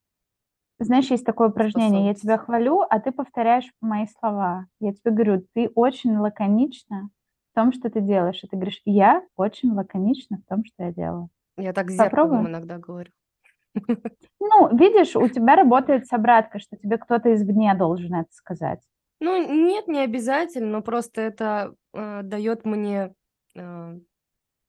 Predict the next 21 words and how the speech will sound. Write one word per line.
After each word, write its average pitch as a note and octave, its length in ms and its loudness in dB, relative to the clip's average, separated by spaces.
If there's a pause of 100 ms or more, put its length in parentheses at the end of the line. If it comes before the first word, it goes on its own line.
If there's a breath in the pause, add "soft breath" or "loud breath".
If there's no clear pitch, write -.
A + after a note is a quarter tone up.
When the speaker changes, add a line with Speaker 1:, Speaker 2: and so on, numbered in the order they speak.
(600)
Speaker 2:
почву A#3+ 380 -2
такую, E3+ 440 -10
что F3 200 -12
я F3 160 -6
так: F3 220 -18
"На, F#3 200 -8
ну F#3 220 -12
хорошо, A3+ 440 -10
значит, F#3+ 280 -14
я G3+ 60 -10
могу G3+ 260 -8
на G3+ 80 -8
ступеньку G3+ 420 -10
дальше F#3 320 -6
пойти, D#3+ 340 -16
значит, E3 280 -12
сейчас G#3 320 -10
я G3+ 60 -12
все G3 160 -18
нормально F3+ 440 -8
делаю". G3+ 420 -10